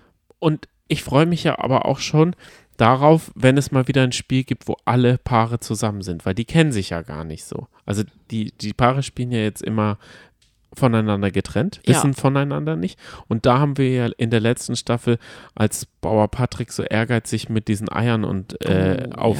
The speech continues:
Speaker 2: ja.
Speaker 1: auf, ähm, Antonia so rumgehackt hat.
Speaker 2: Oh,
Speaker 1: Da freue ich
Speaker 2: ja.
Speaker 1: mich auch schon drauf, wenn das, wenn das der Gru-, wenn die Gruppe sich öffnet und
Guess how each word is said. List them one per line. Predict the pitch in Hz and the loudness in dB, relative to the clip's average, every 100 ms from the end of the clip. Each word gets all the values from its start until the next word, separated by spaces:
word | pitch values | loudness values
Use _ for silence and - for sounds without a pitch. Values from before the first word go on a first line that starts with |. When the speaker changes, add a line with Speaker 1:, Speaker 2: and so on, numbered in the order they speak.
| 139 | -2
Speaker 2:
ja. | - | -4
Speaker 1:
auf, | 104 107 - - | -4 -6 -14 -12
ähm, | 87 90 92 | -6 -4 -4
Antonia | 82 98 110 107 80 | -4 -2 -2 -2 -4
so | 73 | -6
rumgehackt | 73 71 - - - | -8 -10 -12 -14 -12
hat. | - 151 | -4 2
Speaker 2:
Oh, | |
Speaker 1:
Da | 156 | 4
freue | 170 | 4
ich | 180 | 4
Speaker 2:
ja. | 120 | 4
Speaker 1:
mich | 131 127 | 4 0
auch | - 127 | -2 -2
schon | 131 | -6
drauf, | 113 120 127 - - - - | -2 -2 -2 -6 -20 -20 -4
wenn | 113 120 | 0 2
das, | 123 120 - - - - | 2 0 -4 -18 -4 2
wenn | 120 | 4
das | 120 - - | 2 -2 0
der | 117 | 0
Gru-, | - - 139 | 0 -6 -2
wenn | 113 113 | 0 -2
die | |
Gruppe | - 127 135 | 0 0 2
sich | 113 110 - | 2 -2 -2
öffnet | 131 - 127 | -2 0 -4
und | - | -4